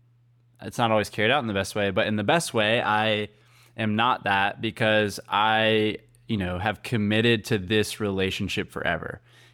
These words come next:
And so I know that every day for the rest of my life, this is something that I'm investing in. You know, there's no relationship that I care more about being in right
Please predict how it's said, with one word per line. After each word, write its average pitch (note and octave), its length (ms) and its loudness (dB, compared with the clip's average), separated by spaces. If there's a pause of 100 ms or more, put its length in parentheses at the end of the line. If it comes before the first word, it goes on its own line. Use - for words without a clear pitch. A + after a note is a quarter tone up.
And G#2 160 0
so A2 200 6
I A2+ 180 4
know G#2 520 4
that F#2+ 280 2
every A2+ 320 2
day G2 260 2
for F#2+ 140 -6
the F#2+ 80 -2
rest F#2+ 220 0
of G#2+ 40 -4
my G2+ 120 2
life, E2+ 380 0 (120)
this F#2 240 -4
is F#2 240 0
something F2+ 360 -4
that F2+ 100 -2
I'm E2+ 160 0
investing E2+ 500 -6
in. E2 240 -6
You A2 80 -4
know, A#2 80 4
there's A#2 220 2
no C#3 240 6
relationship A#2+ 580 2
that G#2 100 0
I G#2+ 120 2
care G#2+ 300 2
more G#2+ 340 4
about F2+ 340 2
being G2+ 280 0
in F2+ 240 -2
right F#2+ 380 2